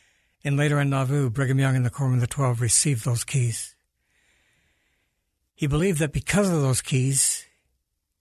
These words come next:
he had a responsibility to step up when Joseph was gone,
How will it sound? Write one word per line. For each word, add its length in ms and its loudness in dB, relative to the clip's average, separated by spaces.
he 160 -4
had 120 2
a 40 0
responsibility 1000 0
to 100 -2
step 320 0
up 220 -2
when 120 0
Joseph 380 0
was 120 0
gone, 380 0